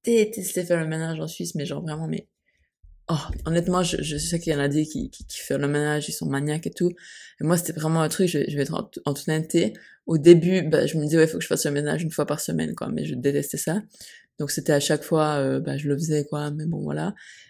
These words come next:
Et, euh, ça s'est espacé, donc je vivais seule, hein. Ça s'est espacé, ça s'est espacé. Et je crois que, honnêtement, euh, à la fin, je faisais le messa-, le mé-, le message, le ménage une fois par mois,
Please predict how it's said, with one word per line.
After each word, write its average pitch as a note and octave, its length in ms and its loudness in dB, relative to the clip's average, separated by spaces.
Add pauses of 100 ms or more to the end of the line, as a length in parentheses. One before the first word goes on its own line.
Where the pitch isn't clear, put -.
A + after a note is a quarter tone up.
Et, E3+ 200 6
euh, D#3 220 4
ça D#3 160 0
s'est C#3 140 -2
espacé, D#3+ 400 -2
donc E3+ 160 -4
je D3 140 -6
vivais C#3 220 -2
seule, - 280 -6
hein. - 100 -8 (320)
Ça E3 120 -4
s'est D#3+ 160 0
espacé, D#3+ 460 4
ça E3 140 -4
s'est C#3+ 140 -2
espacé. D#3+ 400 0
Et D#3 100 2
je - 80 -4
crois E3 160 0
que, D#3+ 140 0
honnêtement, D3+ 760 2
euh, C#3+ 60 0
à D3 100 0
la D#3 140 -2
fin, E3 240 -6
je E3 120 -6
faisais C#3+ 180 -4
le C3+ 60 -2
messa-, - 300 -6
le C#3+ 140 -4
mé-, C#3 220 -4
le D3+ 100 -6
message, D#3 380 -12
le C3 80 -4
ménage C#3+ 420 0 (540)
une C#3+ 160 0
fois C#3+ 120 -4
par - 140 -4
mois, - 300 -4